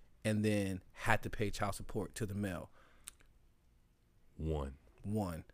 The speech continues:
Speaker 1: Out of how many?
Speaker 2: <laughs>
Speaker 1: Exactly. That, hundreds of thousands, right?
Speaker 2: One.
Speaker 1: Like,
Speaker 2: And
Speaker 1: it's
Speaker 2: I, and, and she, when I tell you, <sighs> it was,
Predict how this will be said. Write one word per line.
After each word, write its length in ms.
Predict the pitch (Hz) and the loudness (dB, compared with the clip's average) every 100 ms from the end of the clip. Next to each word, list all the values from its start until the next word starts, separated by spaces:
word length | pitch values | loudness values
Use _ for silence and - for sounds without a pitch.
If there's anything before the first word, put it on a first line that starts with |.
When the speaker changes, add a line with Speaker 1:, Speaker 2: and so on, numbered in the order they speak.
| - 110 | -2 2
Speaker 1:
Out 120 | 113 | 2
of 100 | - | 2
how 180 | 127 113 | 2 2
many? 320 | 104 87 - - - - - | 0 -4 -10 -18 -20 -20 -6
Speaker 2:
<laughs> 540 | - - - 104 73 - | 0 2 4 2 2 2
Speaker 1:
Exactly. 720 | 120 101 113 107 - 92 87 - - | 2 2 2 2 -2 -6 -8 -12 4
That, 160 | 123 - | 4 4
hundreds 320 | - 156 135 | 6 6 6
of 100 | 131 | 4
thousands, 400 | 120 107 95 95 | 4 4 -2 -4
right? 300 | 104 113 - - - | 2 2 0 -6 -8
Speaker 2:
One. 380 | 78 78 87 80 | -4 2 6 6
Speaker 1:
Like, 40 | 76 | 4
Speaker 2:
And 140 | 85 85 | 2 4
Speaker 1:
it's 80 | 92 | 4
Speaker 2:
I, 180 | 92 92 82 90 | 2 0 0 -2
and, 140 | 82 - - - - - - | -2 -4 -16 -16 -18 -14 -6
and 240 | 82 78 | -4 -4
she, 720 | - - - 139 127 98 90 - - - _ - - - - - - - - - - - - - - - _ | -6 -6 2 4 6 4 2 -4 -8 -16 _ -20 -16 -10 -8 -8 -10 -8 -8 -10 -14 -16 -18 -20 -20 -20 _
when 160 | 90 90 | -6 -2
I 120 | 92 | -2
tell 260 | 87 - 120 | -4 -2 0
you, 640 | 120 110 92 85 80 80 - _ _ - | 2 2 2 -2 -4 -8 -16 _ _ -14
<sighs> 60 | - - - - - - - - - - - _ - - - - _ _ _ _ _ _ _ _ - | -12 -12 -14 -16 -18 -20 -20 -20 -20 -20 -20 _ -20 -20 -20 -20 _ _ _ _ _ _ _ _ -8
it 120 | 101 | -4
was, 200 | 104 98 | -2 -4